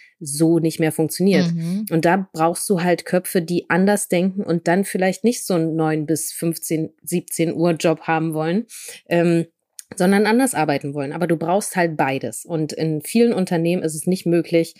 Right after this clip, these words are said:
Speaker 1: da rauszukommen aus dieser Denke, wir haben das schon immer so gemacht. Und, äh, das neu hergebrachte ist einfach nur so ein Hipster-Zeug, was man jetzt, äh, vielleicht mal sich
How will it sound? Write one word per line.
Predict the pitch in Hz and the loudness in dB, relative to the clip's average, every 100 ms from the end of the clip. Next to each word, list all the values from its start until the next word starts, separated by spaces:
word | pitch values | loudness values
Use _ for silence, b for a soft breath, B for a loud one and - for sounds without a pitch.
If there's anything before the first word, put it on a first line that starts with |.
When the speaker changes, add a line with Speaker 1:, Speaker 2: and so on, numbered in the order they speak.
| B B B - | B B B 0
Speaker 1:
da | 165 175 175 - _ _ 156 | 2 2 0 -4 _ _ -2
rauszukommen | 160 180 - - - 185 - | 2 2 0 -6 -2 -2 0
aus | 165 - | -4 -2
dieser | 175 165 170 | -2 2 2
Denke, | 160 151 165 170 | 2 0 0 0
wir | 170 156 | 0 0
haben | 156 156 | -2 0
das | 151 - | -2 -4
schon | - | -4
immer | 175 160 | 0 0
so | 143 143 | -2 -4
gemacht. | 143 151 - - b b b | -4 -4 -6 -14 b b b
Und, | - 160 165 156 | 2 4 4 2
äh, | 151 151 | 0 0
das | 151 160 | 2 0
neu | 160 165 175 | 2 4 2
hergebrachte | 170 170 170 165 160 165 - | 2 2 2 2 0 -2 0
ist | 160 - | -2 0
einfach | 151 165 151 | -6 -6 -4
nur | 160 | -2
so | 156 160 | 2 0
ein | 147 - | 0 -2
Hipster-Zeug, | 170 196 - 185 170 - 156 151 208 - | -2 -2 0 0 0 0 2 2 0 -2
was | 165 - | -2 0
man | 156 | 0
jetzt, | 160 160 - - | 2 0 -2 -4
äh, | 147 160 156 - 160 | 0 0 0 -4 -10
vielleicht | - 165 156 160 185 | -6 0 2 0 0
mal | 170 | 0
sich | 156 156 | 0 -2